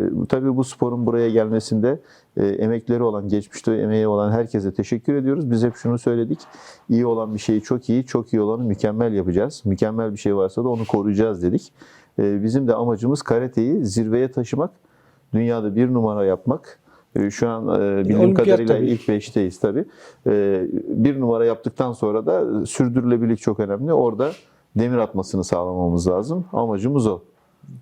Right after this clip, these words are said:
Speaker 2: Eda, Erman, e, siz altın madalya'lı sporcularsınız. Hani Allah korusun, sokakta bir size, e, sataşsa ya da işte bir kapkaççı bir şeyinizi alıp kaçırsa,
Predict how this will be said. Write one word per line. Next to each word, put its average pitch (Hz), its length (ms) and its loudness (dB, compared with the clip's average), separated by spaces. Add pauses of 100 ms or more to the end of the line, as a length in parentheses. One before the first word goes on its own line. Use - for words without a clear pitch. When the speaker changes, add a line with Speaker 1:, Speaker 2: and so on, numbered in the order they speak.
(760)
Speaker 2:
Eda, 190 200 4
Erman, 220 460 4
e, 170 140 6 (1300)
siz 180 320 -6 (160)
altın 185 340 2
madalya'lı 143 440 2
sporcularsınız. 165 800 2
Hani 160 160 0 (160)
Allah 185 300 2
korusun, 135 340 0 (200)
sokakta 165 600 0
bir 170 160 4
size, 160 380 -4
e, 160 280 -4 (440)
sataşsa 151 640 -2
ya 135 180 -2
da 120 60 -8
işte 135 260 -12
bir 139 60 -16
kapkaççı - 800 -2 (1040)
bir 185 120 -8
şeyinizi 147 420 0
alıp 160 260 0 (300)
kaçırsa, 143 640 0